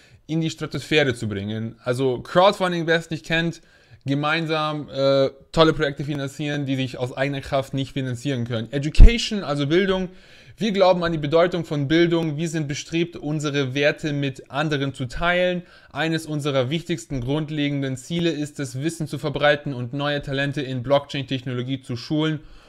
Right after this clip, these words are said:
und zu führen. Natürlich ist es auch Open Source, also jeder kann darauf zugreifen.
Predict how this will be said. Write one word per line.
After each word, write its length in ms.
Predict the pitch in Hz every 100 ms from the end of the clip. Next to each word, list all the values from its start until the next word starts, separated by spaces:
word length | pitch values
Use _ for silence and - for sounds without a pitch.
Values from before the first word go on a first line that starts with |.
| -
und 220 | - 135
zu 80 | 143
führen. 460 | 135 160 151 110 98 - - -
Natürlich 340 | 139 143 196
ist 80 | 165
es 140 | 156 143
auch 180 | 131
Open 300 | 139 151 131
Source, 360 | 117 185 185 180
also 140 | 135
jeder 200 | 123 135
kann 180 | 135 127
darauf 220 | 117 117
zugreifen. 640 | - 185 160 156 156 -